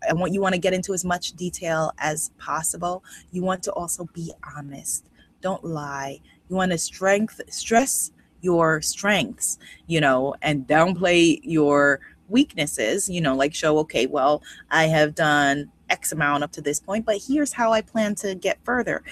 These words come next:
Here's what my objective is to, to move forward and that sort of thing. But you never, ever want to lie, okay, in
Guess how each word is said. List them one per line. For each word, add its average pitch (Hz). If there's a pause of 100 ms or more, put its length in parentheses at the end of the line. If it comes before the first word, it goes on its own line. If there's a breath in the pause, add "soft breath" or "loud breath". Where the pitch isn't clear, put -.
(200 loud breath)
Here's 240
what 202
my 190
objective 190
is 190
to, 190 (160)
to 196
move 190 (360 loud breath)
forward 240 (320 loud breath)
and 160
that 190
sort 170
of 165
thing. 160
But 160
you 170
never, 165 (160)
ever 147 (160)
want 135
to 151
lie, 131 (520)
okay, 143
in 143